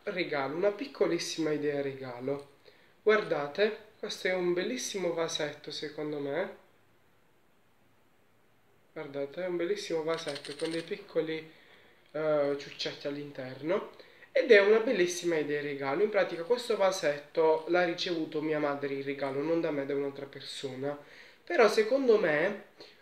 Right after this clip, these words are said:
mm, potete regalarlo anche voi a chi vi pare. È facilissimo realizzarlo. È un vasetto comune, diciamo, dei,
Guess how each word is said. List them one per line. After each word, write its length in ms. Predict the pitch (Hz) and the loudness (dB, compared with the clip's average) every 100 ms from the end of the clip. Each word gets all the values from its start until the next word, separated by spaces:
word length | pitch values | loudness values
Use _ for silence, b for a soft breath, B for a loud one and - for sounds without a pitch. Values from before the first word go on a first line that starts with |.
| B _ _ - | B _ _ -6
mm, 160 | 220 214 | -4 -2
potete 420 | 277 285 208 202 | -2 0 0 2
regalarlo 540 | 208 214 196 165 165 | 0 2 2 2 0
anche 220 | 165 165 175 | 0 -2 -6
voi 180 | 147 | -2
a 80 | 147 | -4
chi 180 | - 143 | -6 -14
vi 120 | 143 | -14
pare. 560 | 139 139 127 135 143 143 B B | -10 -8 -6 -4 -6 -6 B B
È 100 | B 285 | B -6
facilissimo 1000 | - 220 - 196 175 - - 165 156 - | 4 4 4 2 0 0 -2 0 0 -2
realizzarlo. 1120 | 160 156 143 139 139 131 131 143 143 147 147 - _ _ _ _ _ _ _ _ - | -2 -2 -2 -8 -6 -6 -6 -4 -2 -2 -6 -16 _ _ _ _ _ _ _ _ 0
È 100 | 226 | 4
un 180 | 196 202 | 6 6
vasetto 840 | 240 - 175 156 160 - 175 170 | 0 4 6 6 2 0 2 2
comune, 600 | 180 170 147 143 151 160 | 0 -2 0 0 2 0
diciamo, 440 | 160 - 160 156 | -2 -2 0 0
dei, 600 | 151 156 156 151 147 147 | 0 -2 -2 -6 -8 -12